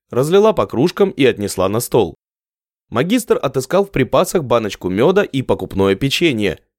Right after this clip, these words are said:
Заглянувшему на запах Илье добавили к напиткам стаканчик с кровью. После чего все наконец сели за стол и набросились на еду. Омлет, бекон, горячие бутерброды из вовремя пискнувшей микроволновки,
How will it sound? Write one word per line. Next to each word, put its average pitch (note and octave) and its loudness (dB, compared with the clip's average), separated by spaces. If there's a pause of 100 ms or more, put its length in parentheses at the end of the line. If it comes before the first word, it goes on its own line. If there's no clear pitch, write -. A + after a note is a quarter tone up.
(140)
Заглянувшему A2+ 0
на A2 4
запах G#2 -2
Илье G#2 0
добавили E3+ 2
к - -6
напиткам C#3+ 0
стаканчик F#2+ -4
с - -6
кровью. F#2+ 0 (520)
После G3 2
чего C#3+ 2
все F#3+ 0
наконец B2 0
сели A2+ 0
за F#2 0
стол F#3+ 4
и E3 -4
набросились G#2 0
на B2+ 0
еду. C#3+ 0 (280)
Омлет, G2 0 (160)
бекон, A#2+ 0 (240)
горячие D3+ 2
бутерброды A#2 2
из C#3 -2
вовремя C3+ 2
пискнувшей A#2+ -2
микроволновки, G#2+ 0